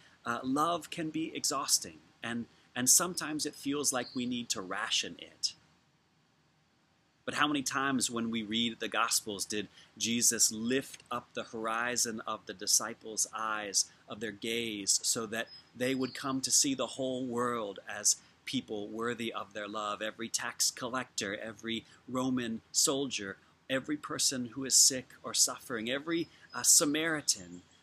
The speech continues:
part of their own sphere of concern. Jesus did tell the disciples to love one another, to love their immediate community, but he also insisted on loving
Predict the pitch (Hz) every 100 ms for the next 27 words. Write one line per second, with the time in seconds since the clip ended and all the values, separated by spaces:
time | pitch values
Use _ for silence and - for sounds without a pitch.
0 | _ - - 127 127 113 110 127 120 -
1 | 117 117 113 - - 113 110 104 104 -
2 | - 104 - 110 101 98 _ _ _ _
3 | _ _ _ _ _ _ _ _ _ _
4 | _ _ _ _ _ _ _ _ _ _
5 | - 131 165 151 151 151 - 131 113 110
6 | 107 107 110 107 117 110 110 - 110 110
7 | 113 113 107 - 104 101 98 95 92 -
8 | 104 107 110 107 107 104 98 - - -
9 | 110 110 117 117 95 - 98 104 101 101
10 | 101 101 - 117 95 101 - 104 104 98
11 | - 98 - 95 - 98 98 95 92 92
12 | 95 92